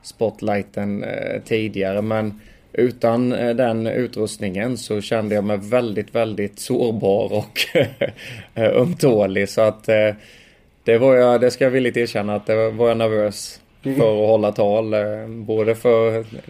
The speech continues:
Speaker 1: tekniken och hur det ska funka med såna bitar, men också,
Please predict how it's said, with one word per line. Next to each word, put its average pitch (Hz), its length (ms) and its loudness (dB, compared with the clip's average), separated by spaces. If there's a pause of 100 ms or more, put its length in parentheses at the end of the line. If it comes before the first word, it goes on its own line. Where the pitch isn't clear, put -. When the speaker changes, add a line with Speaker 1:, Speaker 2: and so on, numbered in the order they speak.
(120)
Speaker 1:
tekniken 113 680 0
och 110 280 0
hur 110 140 0
det 110 120 -2
ska 110 160 -4
funka 110 360 -4
med 107 140 -4
såna 104 280 -2
bitar, 110 400 -4
men 107 160 -4
också, 104 460 -4